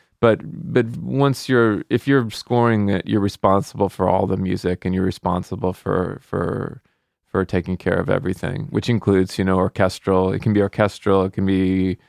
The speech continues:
jazz, it can be, uh, electronic. It's just, you have to be able to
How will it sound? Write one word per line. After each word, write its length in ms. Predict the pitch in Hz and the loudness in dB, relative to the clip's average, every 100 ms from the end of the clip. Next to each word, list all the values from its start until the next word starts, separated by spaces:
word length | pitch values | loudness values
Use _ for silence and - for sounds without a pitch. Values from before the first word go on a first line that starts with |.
| _ _ _ | _ _ _
jazz, 580 | - 117 104 95 92 95 | 0 2 4 4 2 0
it 220 | 98 95 | 0 -2
can 280 | - 98 95 | -2 -2 0
be, 540 | 95 92 90 92 90 92 | 0 0 0 -2 -2 -2
uh, 260 | 90 95 | -2 0
electronic. 760 | 90 92 - 98 90 87 90 - 98 | 0 -2 -2 0 0 0 -2 -4 -6
It's 180 | 104 | -6
just, 220 | - 92 104 | -8 -4 -2
you 40 | |
have 140 | - | -2
to 80 | - | -2
be 80 | 98 | -2
able 160 | 95 - | -2 -2
to 180 | - | -4